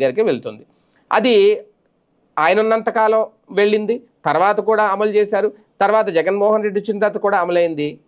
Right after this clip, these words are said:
కానీ ఇప్పుడు దానికి బ్రేక్ పడింది, బ్రేక్ పడుతుంది. ఇంకా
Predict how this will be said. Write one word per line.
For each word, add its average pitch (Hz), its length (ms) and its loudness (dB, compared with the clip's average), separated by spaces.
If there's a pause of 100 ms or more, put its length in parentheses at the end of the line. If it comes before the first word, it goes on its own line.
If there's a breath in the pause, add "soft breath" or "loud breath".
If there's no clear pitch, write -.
కానీ 202 240 0
ఇప్పుడు 180 380 -4
దానికి 170 320 -2
బ్రేక్ 190 380 0
పడింది, 110 320 -8 (520)
బ్రేక్ 202 400 0
పడుతుంది. 214 440 -2
ఇంకా 147 240 -8